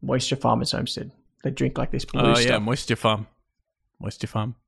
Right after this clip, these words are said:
Speaker 1: So you could argue, why didn't Uncle Owen would have known three P O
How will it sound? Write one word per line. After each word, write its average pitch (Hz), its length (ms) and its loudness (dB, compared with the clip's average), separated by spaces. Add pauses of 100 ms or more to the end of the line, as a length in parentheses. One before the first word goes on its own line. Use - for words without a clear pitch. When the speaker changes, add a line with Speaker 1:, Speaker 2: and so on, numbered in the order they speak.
(360)
Speaker 1:
So - 240 0
you 151 300 4
could 175 220 2
argue, 131 680 4
why 120 420 4
didn't 113 500 0 (460)
Uncle 151 320 2
Owen 123 300 4
would 113 100 2
have 110 400 0
known 113 540 4 (200)
three 117 220 4
P 120 220 2
O 117 160 0